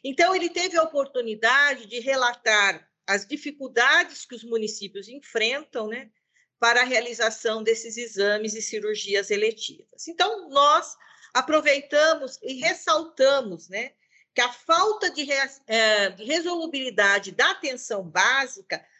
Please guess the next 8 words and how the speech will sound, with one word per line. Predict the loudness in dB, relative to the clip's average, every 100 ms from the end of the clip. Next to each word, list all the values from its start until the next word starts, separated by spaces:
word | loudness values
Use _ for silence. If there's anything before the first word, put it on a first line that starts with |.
| _
sobrecarrega | -20 -4 -2 0 0 0 2 0 0 -2
muito | -4 -8 -2 4 4 2 -2
a | -2
assistência | -2 -6 -2 -2 -2 -6
especializada, | -12 -8 -4 -2 -2 -2 2 4 2 -2 -12 -20
né? | -20 _ _ -20 -20 -20 -4
Isso, | 2 6 6 2 -4 -6 -6 -10
eh, | -12 -2 2 4 4 2 0